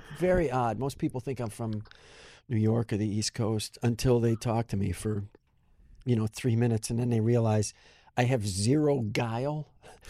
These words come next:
<laughs> I have zero street presence whatsoever. And then they go, "Well, he can't possibly be from New York. He wouldn't know how to catch a cab." So, so that's what it was like.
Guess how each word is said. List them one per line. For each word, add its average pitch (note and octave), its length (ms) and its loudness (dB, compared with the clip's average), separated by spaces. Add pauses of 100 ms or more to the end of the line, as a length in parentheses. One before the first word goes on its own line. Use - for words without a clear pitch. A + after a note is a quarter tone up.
(140)
<laughs> - 0 - (100)
I A2+ 220 0
have C3 220 0 (300)
zero D3+ 440 2
street - 500 0
presence C#3 540 0
whatsoever. C#3 560 2
And D3+ 100 0
then F3 80 2
they E3 80 2
go, D3+ 140 0
"Well, E3 160 -2
he B3+ 140 -2
can't - 440 -6 (100)
possibly A#2+ 600 -6
be F#2+ 160 -12
from F#2+ 240 -6
New F#2 80 -6
York. F2+ 320 -10
He G3+ 140 -6 (140)
wouldn't A3 200 -6
know G#3 100 0
how F#3 140 -4
to F#3+ 80 -2
catch - 260 -4
a C#3 60 -6
cab." F3+ 480 -4 (500)
So, C3+ 460 0 (720)
so E3 340 0
that's A3+ 400 0
what A3 140 6
it D#3+ 80 0
was E3+ 180 -4
like. D#3 540 0